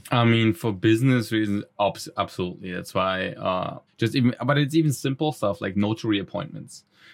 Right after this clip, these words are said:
So if you go to the notary and you sign as a managing director, and obviously every capital increase, every investment round, you always need to go to the notary and sign stuff.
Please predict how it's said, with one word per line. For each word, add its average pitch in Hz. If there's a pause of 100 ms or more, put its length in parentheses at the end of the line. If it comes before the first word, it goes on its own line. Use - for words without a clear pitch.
So 104
if 123
you 151
go 131
to 135
the 139
notary 101
and 98
you 104
sign 98
as 95
a -
managing 98
director, 90
and 92
obviously 95
every 90
capital 95
increase, 90
every 92
investment 95
round, 98
you -
always 101
need 101
to -
go 107
to -
the 107
notary 101
and 90
sign 113
stuff. -